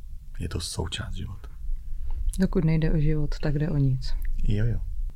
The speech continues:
Speaker 2: Tak to byla pozitivní, jasná zpráva na závěr.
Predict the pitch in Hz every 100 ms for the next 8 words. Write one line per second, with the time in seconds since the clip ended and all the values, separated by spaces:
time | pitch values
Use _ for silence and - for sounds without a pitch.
0 | - - 175 - 190 190 220 175 - -
1 | - 190 214 220 202 214 214 196 185 -
2 | 202 196 - 196 180 180 185 190 185 175
3 | 180 196